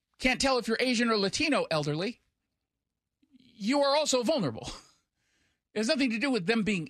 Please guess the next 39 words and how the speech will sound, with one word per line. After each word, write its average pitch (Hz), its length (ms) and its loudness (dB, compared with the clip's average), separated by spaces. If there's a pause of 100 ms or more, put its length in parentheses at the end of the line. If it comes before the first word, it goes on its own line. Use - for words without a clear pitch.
Asian. 226 460 -4 (380)
So 220 380 0
for 208 380 -2
me 320 260 0
to 254 140 -2
believe 202 500 -2
that 160 140 -2
this 208 120 0
is 202 120 -4
not 208 200 0
considered 190 380 -2
a 160 140 0
quote-unquote 202 480 -2
hate 247 160 -4
crime, 151 380 0 (380)
eh, 480 520 -8
it's 370 100 -4
strange 294 340 0
credulity, 240 580 -6 (380)
especially 247 440 2
because 196 360 -2 (280)
part 320 120 4
of 269 60 -6
the 269 60 0
reason 247 240 0
why 233 420 2 (560)
I 180 140 2
think - 640 -4 (480)
this 202 120 0
story 214 540 0
has 190 240 0
been 185 160 -4
reported 175 420 -2
the 175 80 0
way 170 200 0
it's 143 100 -6
been 165 160 -2
reported, 147 500 -2
which - 320 -6